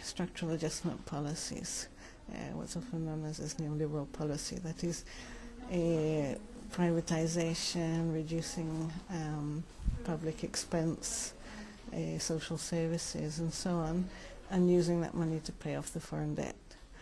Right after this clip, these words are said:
Uh, and this went on through the eighties and nineties. They didn't solve the debt problem,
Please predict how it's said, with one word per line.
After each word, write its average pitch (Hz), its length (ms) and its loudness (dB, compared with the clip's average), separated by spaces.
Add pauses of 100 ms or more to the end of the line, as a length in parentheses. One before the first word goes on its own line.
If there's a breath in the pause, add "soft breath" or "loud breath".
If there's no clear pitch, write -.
(520 loud breath)
Uh, 175 40 4
and 165 380 4
this 185 180 4
went 185 220 8
on 185 300 8
through 185 360 4
the 170 100 8
eighties 165 340 2
and 165 160 4
nineties. 160 580 2
They 185 100 4
didn't 180 280 4
solve 165 280 4
the 156 80 0
debt 156 260 0
problem, 226 600 4